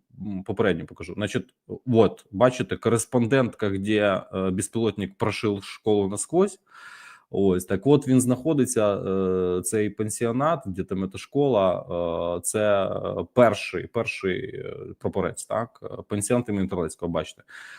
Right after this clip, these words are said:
А фото влучання, яке, відповідно, ось про цю фотографію нам говорить, ось задимлення, бачите? Так от фото зроблено з точки номер два, там, де написано пов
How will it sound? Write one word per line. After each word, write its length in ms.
А 240
фото 920
влучання, 1080
яке, 480
відповідно, 1040
ось 340
про 260
цю 220
фотографію 680
нам 180
говорить, 480
ось 120
задимлення, 840
бачите? 540
Так 120
от 120
фото 500
зроблено 580
з 80
точки 300
номер 340
два, 440
там, 140
де 80
написано 580
пов 240